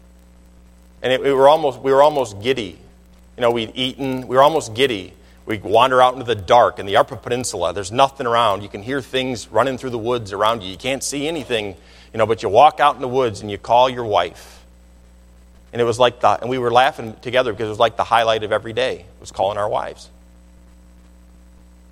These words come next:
We did it each day. Go stand out in the snow and call our wives.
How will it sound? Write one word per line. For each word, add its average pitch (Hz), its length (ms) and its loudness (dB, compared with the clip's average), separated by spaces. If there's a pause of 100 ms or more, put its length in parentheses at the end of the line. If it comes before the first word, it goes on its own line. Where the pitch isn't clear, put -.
(1300)
We 107 80 -14
did 117 160 -2
it 110 100 -8
each 113 220 -12
day. 60 240 -6 (1900)
Go 117 100 -2
stand 117 320 0
out 120 120 4
in - 40 -14
the 120 60 -12
snow 107 420 -2
and 90 100 -16
call 92 200 0
our 92 100 0
wives. - 460 -12